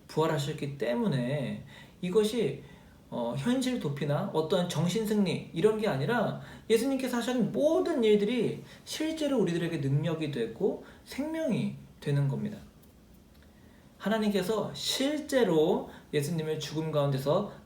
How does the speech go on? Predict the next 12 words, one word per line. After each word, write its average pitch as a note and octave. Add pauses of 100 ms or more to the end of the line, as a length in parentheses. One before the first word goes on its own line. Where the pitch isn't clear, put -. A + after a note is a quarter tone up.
(100)
건져주셨습니다. E3+ (680)
부활시켜주신 F#3+
거예요. A2 (380)
이것은 B3
무엇을 A#3
의미합니까? F3 (240)
하나님께서 C4+ (280)
예수님이 C4
옳았다라고 D#3+
선포해 G#3+
주시는 C3+
거예요. -